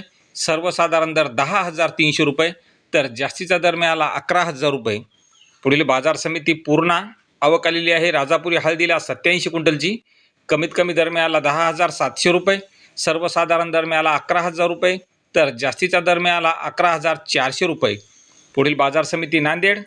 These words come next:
हळदीला आवक आलेली आहे एक हजार सहाशे एक्केचाळीस क्विंटलची. कमीत कमी दर मिळाला दहा हजार रुपये, सर्वसाधारण दर मिळाला अकरा हजार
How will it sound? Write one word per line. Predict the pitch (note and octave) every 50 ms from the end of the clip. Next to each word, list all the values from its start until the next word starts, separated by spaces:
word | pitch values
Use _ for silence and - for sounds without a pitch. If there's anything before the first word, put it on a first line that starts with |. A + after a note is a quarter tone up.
| _ _ _ _ _ _ _ _ _
हळदीला | - D3 C#3+ C#3+ D3+ D#3 D#3+ D#3
आवक | D#3+ D#3+ D3+ -
आलेली | D#3 D#3 D#3 D#3+
आहे | D#3+ D#3 D#3+ E3+
एक | - E3 D#3+ D#3 E3
हजार | F3 D#3 E3 D#3+
सहाशे | C#3+ - E3+ D3+ D#3 E3 D3+ F3
एक्केचाळीस | D3 D3 C#3+ - F3+ E3+ - F3+ F#3 F3+ -
क्विंटलची. | - F3 D3+ C#3+ B2+ G#2 G#2 A2+ A2+ A2+ _ _ _ _ _ _ _ _ _ _
कमीत | - E3 D#3 F3 E3 -
कमी | F#3 F3+ F3+ F3+
दर | F3+ F3
मिळाला | E3+ F3 E3+ E3 D#3+ D#3
दहा | C#3+ D3+ D3 E3 F#3 F3+
हजार | E3+ D#3+ D3 D#3+ D#3
रुपये, | D3 D3 - D3+ D#3+ F3+ F#3+ - _ _ _ _ _
सर्वसाधारण | - - E3+ E3+ F#3 F#3+ G3 - F3+ F3 D#3+ E3+ E3 E3 D#3+
दर | D#3+ D#3+ D#3+
मिळाला | D#3+ D#3+ D#3 D#3 D3+ D3+
अकरा | D3 C#3+ - - F3+ F3+
हजार | E3+ F3 E3 E3+ D#3+